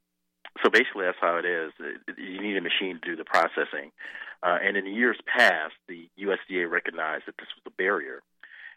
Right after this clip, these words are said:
and they developed, uh, grants and ways for, uh, farmers market managers and farmers to get a machine at either a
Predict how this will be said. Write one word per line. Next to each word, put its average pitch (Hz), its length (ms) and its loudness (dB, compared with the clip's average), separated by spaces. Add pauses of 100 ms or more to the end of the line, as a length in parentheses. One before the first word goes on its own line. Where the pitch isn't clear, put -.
and 90 180 -6
they 92 120 0
developed, 87 520 0
uh, 73 400 -2
grants 98 440 2
and 85 120 -12
ways 90 360 -6 (120)
for, 78 460 -8
uh, 69 340 -6
farmers 90 280 4
market 87 240 -2
managers 104 520 4
and 85 160 -12
farmers 90 460 4
to - 140 -10
get 78 80 -14
a - 40 -20
machine 87 400 -8
at 76 120 -4 (120)
either 65 220 -10
a - 40 -10